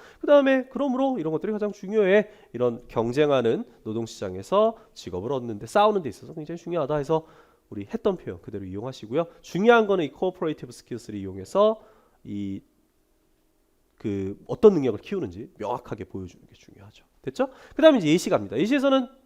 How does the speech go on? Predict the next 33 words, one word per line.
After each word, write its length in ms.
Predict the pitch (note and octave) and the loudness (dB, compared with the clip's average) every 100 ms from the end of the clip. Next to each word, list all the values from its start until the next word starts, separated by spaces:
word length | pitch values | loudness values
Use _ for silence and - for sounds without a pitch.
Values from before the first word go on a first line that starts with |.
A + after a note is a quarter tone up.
| _ | _
아시죠? 420 | C#3 - B3+ C4+ - | -4 0 0 0 0
아버지 260 | A#2+ D3 C#3 | 0 0 -2
얘기를 200 | A2+ C3 | -2 -2
하는 140 | F3 | -4
거야. 220 | C3 G#2 G#3+ | -4 -4 -4
For 180 | - | -4
instance, 440 | A#2 - A2 - - | -8 -6 -8 -10 -8
나 100 | A#2 | -6
금수저야. 680 | C#3 C3 E3 D3+ C#3+ E3+ - - - - - | -6 -8 -4 4 8 8 4 -20 -20 -20 -14
<laughs> 680 | - - D#3 E3+ - C#4+ - | -6 0 6 6 4 -4 0
The 80 | |
C 340 | C#3 G#3+ A3 G#3+ | 0 2 4 8
E 40 | |
O 220 | G3 D#3 D3 | 8 8 6
of 120 | C3+ | 2
a 60 | C3 | -2
company 340 | D3+ D3+ B2 | -4 -4 -6
in 80 | G#2+ | -6
Korea. 300 | C3 B2+ A2+ | -4 0 0
그쵸? 180 | A2+ - | -2 -4
한국의 400 | F3 D3 G2 A#2 | -6 -8 -6 -6
씨이오인데, 800 | - E3 D#3+ A#2 G#2 F3+ C#3 F2 - - _ | -6 -10 -8 -2 6 8 8 2 -10 -20 _
어, 300 | E2+ F2 F2+ F#2 | -12 -8 -8 -8
종종 300 | B2+ B2+ D3 | -4 -2 0
얘기해. 380 | E3 D3+ B2 C3 | 0 2 2 2
뭐라고? 320 | A2 A#2 G#2 | 0 -2 0
잡 240 | - C3+ | 0 0
인터뷰가 760 | B2+ - C3 A2 C#3 E3 D3 E2+ | 0 -6 -6 0 6 8 8 2
전형적으로 760 | - G3+ C#4+ F3+ B2 G2+ D3+ A3 | 0 0 0 -4 -6 -6 -6 -2
다른, 460 | D#3 E3 D3 B2 A#2+ | 2 2 0 -4 -6
어, 160 | G#2+ A2 | -6 0
hiring 300 | G#3 G#3 F3+ | 4 4 4
decision, 420 | A#2 - G2+ F#2 | -2 -12 -12 -12